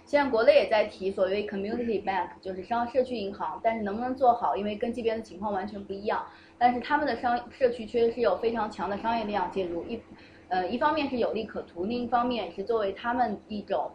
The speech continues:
呃，社会贡献的一种，一种组成部分。然后另外一个就是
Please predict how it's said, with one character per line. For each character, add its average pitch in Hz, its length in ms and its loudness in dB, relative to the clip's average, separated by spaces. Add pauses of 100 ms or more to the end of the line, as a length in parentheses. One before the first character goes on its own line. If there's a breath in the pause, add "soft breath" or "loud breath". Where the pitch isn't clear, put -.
(300 loud breath)
呃， 156 360 -8 (1120)
社 247 180 4
会 247 100 4
贡 262 200 0
献 220 160 -4
的 185 80 0
一 202 80 -2
种， 180 220 -2
一 202 100 -8
种 196 160 -4
组 - 100 -18
成 175 160 -12
部 285 200 -8
分。 - 180 -4 (520 loud breath)
然 175 120 2
后 254 180 0
另 277 180 -2
外 226 160 4
一 185 80 0
个 202 180 2
就 196 140 -2
是 185 200 -6